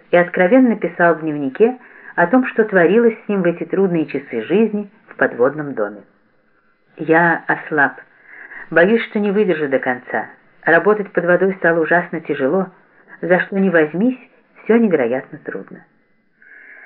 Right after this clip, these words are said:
Много лет я спал без снов, теперь навёрстываю. Мне снится кошмар, которого я никогда не забуду.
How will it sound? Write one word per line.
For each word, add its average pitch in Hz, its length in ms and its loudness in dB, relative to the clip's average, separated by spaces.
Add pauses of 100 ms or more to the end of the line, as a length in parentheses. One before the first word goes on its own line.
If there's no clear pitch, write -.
(220)
Много 233 340 6
лет 262 240 4
я 208 120 6
спал 202 280 2
без 185 160 -2 (120)
снов, 160 300 -2 (400)
теперь 208 300 2
навёрстываю. 156 760 -2 (240)
Мне 180 240 -4
снится 220 320 -4
кошмар, 190 600 0
которого 147 340 0
я 151 140 -2
никогда 151 440 0
не 208 140 -2
забуду. 117 440 -2